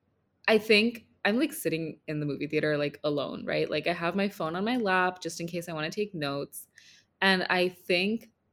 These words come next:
the most telling sign for me of how bad I thought this movie was,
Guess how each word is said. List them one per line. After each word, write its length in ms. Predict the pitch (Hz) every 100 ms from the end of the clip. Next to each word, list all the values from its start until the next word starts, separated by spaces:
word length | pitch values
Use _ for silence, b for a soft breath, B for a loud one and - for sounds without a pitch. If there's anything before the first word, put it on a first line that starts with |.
| _
the 320 | 196 208 220
most 640 | 226 202 175 190 - - -
telling 800 | - - 156 156 170 180 196 202 - _ _ _
sign 720 | - - 156 147 147 165 277 - _
for 240 | - 185 170
me 520 | 156 151 165 240 277 _ _ _ _ _ _ _ -
of 260 | 180 165 - _ _ _ _ _ _ _
how 360 | - 185 170 170
bad 640 | 165 156 156 147 190 - -
I 160 | 160
thought 380 | 165 160 - -
this 180 | 185 190
movie 280 | 196 214 214
was, 460 | 226 254 269 -